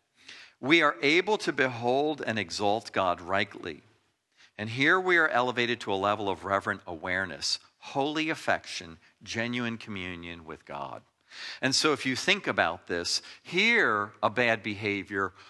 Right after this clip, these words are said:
wouldn't be a sinful act. We would see it as betrayal to our first love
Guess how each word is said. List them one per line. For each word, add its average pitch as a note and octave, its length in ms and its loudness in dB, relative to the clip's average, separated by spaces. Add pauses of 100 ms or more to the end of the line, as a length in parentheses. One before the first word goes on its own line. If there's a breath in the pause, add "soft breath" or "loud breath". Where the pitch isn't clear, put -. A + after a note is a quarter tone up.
(120)
wouldn't F3+ 440 0
be C3+ 140 0
a A2 40 0
sinful G#2 560 -2
act. F2+ 460 -2 (280 soft breath)
We C#3 200 2
would C3 180 -2
see D#3+ 260 0
it D3 60 0
as A#2+ 140 -2
betrayal G#2+ 880 -4
to F#2+ 220 -10
our D#2 160 -6
first - 480 -8
love E2 640 -10